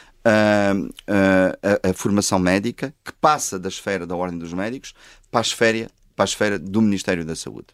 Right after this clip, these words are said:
Ah, é um aspecto. E depois, para a falta de definição daquilo que é o ato médico. Nós pedimos, ah, várias vezes à Assembleia da República para clarificar aquilo que é o ato médico, para ele ser claro, para não haver aqui, digamos aqui, intromissões, para não haver aqui dúvidas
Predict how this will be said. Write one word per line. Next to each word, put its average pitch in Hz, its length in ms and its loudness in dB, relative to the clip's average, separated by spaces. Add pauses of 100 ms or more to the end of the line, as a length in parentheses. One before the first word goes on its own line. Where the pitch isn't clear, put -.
(500)
Ah, 95 240 2
é 101 80 2
um 98 80 4
aspecto. - 480 -4
E 131 60 -2
depois, 120 380 4
para 98 240 2
a - 20 2
falta 117 360 0
de 90 60 -6
definição 107 560 -2
daquilo 117 280 -4
que 123 100 0
é - 20 6
o 117 100 4
ato 120 180 -2
médico. 92 360 -2 (300)
Nós 92 220 0
pedimos, 98 640 0
ah, 85 460 2
várias 95 340 0
vezes 87 300 0
à 80 60 0
Assembleia 85 240 -4
da 82 120 -4
República 101 500 -4
para 98 220 0
clarificar 98 1040 2 (380)
aquilo 87 320 -2
que - 100 -4
é 85 40 2
o 80 80 0
ato 80 200 -6
médico, 110 340 -4
para 90 120 -2
ele 90 80 0
ser - 160 0
claro, 90 500 0 (300)
para 95 80 0
não 98 160 4
haver 92 180 4
aqui, 98 400 0 (240)
digamos 87 400 0
aqui, 92 380 0
intromissões, 110 760 2
para - 140 -4
não 92 80 2
haver 90 180 2
aqui 92 200 -4
dúvidas 92 680 2